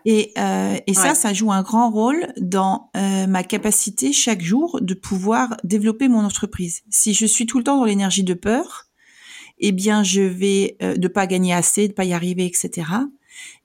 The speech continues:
Speaker 1: Eh bien, je vais transposer ça dans mon attitude, dans mon comportement, et je vais, en
Speaker 2: Mhm.
Speaker 1: fait, éloigner les clients.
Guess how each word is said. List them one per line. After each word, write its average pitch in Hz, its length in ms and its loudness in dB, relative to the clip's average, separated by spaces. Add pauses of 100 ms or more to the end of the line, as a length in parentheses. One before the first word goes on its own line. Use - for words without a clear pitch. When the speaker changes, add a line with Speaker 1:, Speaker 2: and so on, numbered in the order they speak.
Speaker 1:
Eh 208 140 2
bien, 202 320 2
je 180 160 2
vais 185 240 0
transposer 233 800 0
ça 180 380 0 (140)
dans 180 240 -2
mon 175 200 0
attitude, 180 480 -2 (200)
dans 185 80 0
mon 175 120 2
comportement, 202 720 -2
et 202 140 4
je 180 180 2
vais, 208 360 2
en 208 80 4
Speaker 2:
Mhm. 208 40 2
Speaker 1:
fait, 254 460 -2 (100)
éloigner 233 640 2 (680)
les 185 200 -2
clients. 175 300 -4